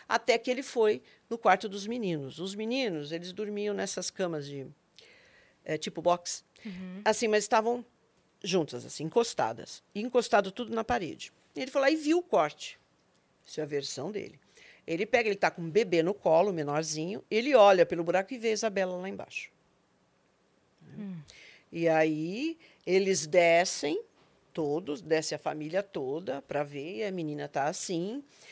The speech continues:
Speaker 1: E eles alegam que viram um cara de camiseta preta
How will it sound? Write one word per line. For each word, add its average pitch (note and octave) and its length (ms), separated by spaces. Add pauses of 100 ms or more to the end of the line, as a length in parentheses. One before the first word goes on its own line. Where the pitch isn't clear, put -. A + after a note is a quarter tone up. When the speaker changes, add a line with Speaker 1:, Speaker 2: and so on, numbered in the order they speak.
(160)
Speaker 1:
E A3+ 160
eles A3 400
alegam G#3+ 400
que C4+ 160
viram G#3 540
um F3+ 80
cara F#3 340
de E3+ 100
camiseta E3 640
preta F#3+ 640